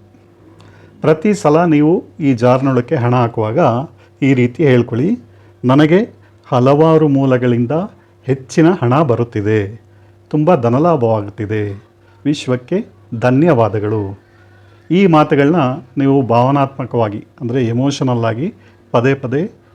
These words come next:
ಹೇಳ್ತಾ ಇರೋದ್ರಿಂದ ಯೂನಿವರ್ಸ್ ನಿಮ್ಮತ್ತ ಹಣವನ್ನು ಹರಿಸಲು ಪ್ರಾರಂಭಿಸುತ್ತೆ. ಈಗ ಒಂದು ನಿಮಿಷ ನಿಮ್ಮ ಕಣ್ಣುಗಳನ್ನು ಮುಚ್ಚಿ,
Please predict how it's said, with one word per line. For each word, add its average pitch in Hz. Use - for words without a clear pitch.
ಹೇಳ್ತಾ 147
ಇರೋದ್ರಿಂದ 113
ಯೂನಿವರ್ಸ್ 135
ನಿಮ್ಮತ್ತ 113
ಹಣವನ್ನು 143
ಹರಿಸಲು 123
ಪ್ರಾರಂಭಿಸುತ್ತೆ. 110
ಈಗ 170
ಒಂದು 170
ನಿಮಿಷ 156
ನಿಮ್ಮ 151
ಕಣ್ಣುಗಳನ್ನು 143
ಮುಚ್ಚಿ, 123